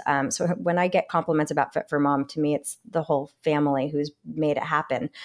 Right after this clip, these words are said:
Uh, my family is in my team. Um, so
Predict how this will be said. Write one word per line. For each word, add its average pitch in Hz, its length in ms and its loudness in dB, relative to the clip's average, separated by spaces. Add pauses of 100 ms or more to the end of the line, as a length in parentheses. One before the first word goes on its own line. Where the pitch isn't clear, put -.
(280)
Uh, 135 180 2
my 143 180 0
family 143 360 2
is 139 120 0
in 135 120 2
my 135 120 2
team. 139 460 2 (380)
Um, 156 500 4 (120)
so 170 720 6